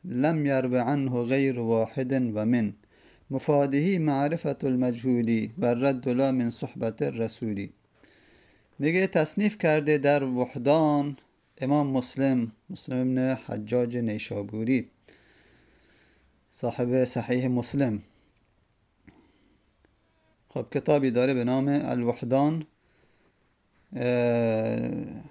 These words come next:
خب وحدان چیه؟ میگه به ان لم یرو عنه غیر واحدن، به این که روایت نکنه از او به غیر از یک نفر.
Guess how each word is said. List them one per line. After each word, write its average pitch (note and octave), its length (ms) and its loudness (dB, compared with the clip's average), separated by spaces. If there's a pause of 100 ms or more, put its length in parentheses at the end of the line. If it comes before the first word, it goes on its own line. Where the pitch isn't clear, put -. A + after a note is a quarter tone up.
خب C#3 200 -2
وحدان D#3+ 400 0
چیه؟ E3 260 0
میگه D#3 260 2
به D3 180 0
ان F#3+ 220 0
لم G#3 240 2
یرو C#3+ 280 2
عنه C#3 720 0
غیر C#3 240 4
واحدن، A2+ 800 -2
به E3 100 -2
این G3+ 140 0
که G3 380 0 (300)
روایت C#3 520 2
نکنه C#3+ 420 -2
از B2+ 280 -2
او A3+ 360 0 (520)
به D3 160 -4
غیر G3+ 140 0
از F#3 140 0
یک B2+ 160 0
نفر. A2+ 440 -4